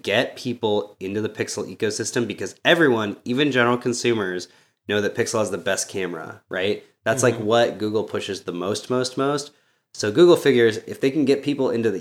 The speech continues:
Speaker 1: ecosystem with a cheaper device, then maybe once Pixel four or Pixel five rolls around, then they're gonna wanna upgrade to, like, a better phone, but they're already in the ecosystem. And when people get on a brand,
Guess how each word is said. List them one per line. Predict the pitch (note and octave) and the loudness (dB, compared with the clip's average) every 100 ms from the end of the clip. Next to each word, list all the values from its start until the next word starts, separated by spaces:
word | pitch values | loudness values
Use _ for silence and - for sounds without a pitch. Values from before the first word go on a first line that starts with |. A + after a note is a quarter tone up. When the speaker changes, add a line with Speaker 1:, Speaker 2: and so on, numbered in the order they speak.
| G2 | -4
Speaker 1:
ecosystem | B2+ B2+ C#3+ C#3+ D3 C3+ | -4 -2 -4 -4 -2 0
with | A2+ | -2
a | F2 | -4
cheaper | - - G#2 B2+ | -6 -8 -4 -2
device, | B2+ C3 C#3 D#3 - | 0 2 2 2 0
then | G#2 G2 G2 | -4 -4 -4
maybe | G2+ G2 | -4 -4
once | G2 G2 G2 | -4 -4 -6
Pixel | - G2 - F#2 | -8 -8 -8 -10
four | - - F#2 G2+ G#2+ G#2+ | -12 -6 -2 0 0 -2
or | F#2 | -4
Pixel | - - - D#2+ | -8 -12 -12 -14
five | - F2 G2 A#2 | -10 -4 -2 2
rolls | B2 B2+ | 2 2
around, | C3 B2+ C3 C#3+ C3 | 2 0 0 0 0
then | G#2+ | -2
they're | G2 F#2 F2+ | -4 -4 -6
gonna | G2 F#2+ | -6 -6
wanna | F#2 F2+ | -6 -6
upgrade | - - G2+ F2 E2 | -8 -6 -6 -6 -8
to, | - | -10
like, | F2+ F2 | -8 -10
a | E2+ | -8
better | F2+ C#3 | 0 2
phone, | - G2 F#2 F2+ F2+ - _ _ _ _ _ | 2 -2 -6 -8 -10 -14 _ _ _ _ _
but | G#2 F#2+ - | -2 -2 -2
they're | G2+ - | -2 0
already | G#2+ G#2 G#2 | 2 2 0
in | |
the | G#2 A2+ | 0 0
ecosystem. | A2+ G2 G2+ - F#2+ F#2+ F#2 | 0 0 -2 -4 -6 -4 -6
And | F2+ - - - | -6 -10 -14 -4
when | B2+ B2+ | 0 2
people | F#3 F#3 F3 | 2 2 2
get | B2+ B2+ C3 | 6 4 4
on | A2+ G2+ | -2 -4
a | |
brand, | E2 F2 E2+ F#2 A#2 C#3 | -6 -8 -8 -4 -2 -4